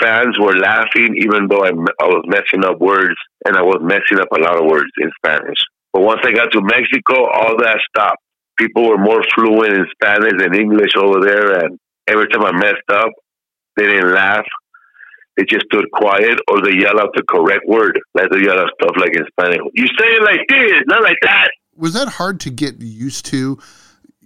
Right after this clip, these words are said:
Speaker 1: It
Speaker 2: When you're
Speaker 1: was.
Speaker 2: going to a Los Angeles comic club and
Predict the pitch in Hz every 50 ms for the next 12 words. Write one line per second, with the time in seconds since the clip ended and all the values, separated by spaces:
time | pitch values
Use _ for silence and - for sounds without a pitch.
0 | _ - - 165 165 120 151 160 170 160 151 - - 175 175 175 165 147 - 151
1 | 139 139 135 131 127 123 120 113 - 104 107 104 101 98 95 95 104 113 107 -
2 | - 110 107 104 101 101 98 92 - _ - - 117 113 113 92 - - 101 92
3 | 90 95 104 113 101 92